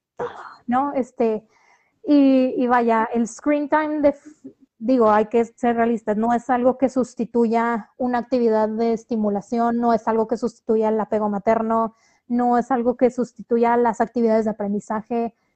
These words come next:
para nada. O sea, como que decimos screen time y luego, luego piensan de que, ah, sí, la mamá deja al niño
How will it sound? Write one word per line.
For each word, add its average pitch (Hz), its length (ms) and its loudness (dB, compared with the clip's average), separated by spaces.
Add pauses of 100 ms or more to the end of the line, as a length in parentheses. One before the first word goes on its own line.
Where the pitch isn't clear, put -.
(220)
para 226 180 2
nada. 226 440 0
O 220 40 -6
sea, 226 180 -2
como 240 240 0
que 240 180 6
decimos 262 440 2
screen 269 300 0
time 285 240 2
y - 20 2
luego, 247 260 4
luego 247 280 2
piensan 247 280 -4
de 254 100 -2
que, - 120 -4
ah, 392 400 2
sí, 320 220 -4
la 285 140 0
mamá 277 260 -2
deja 294 220 -2
al 294 80 -4
niño 285 320 -4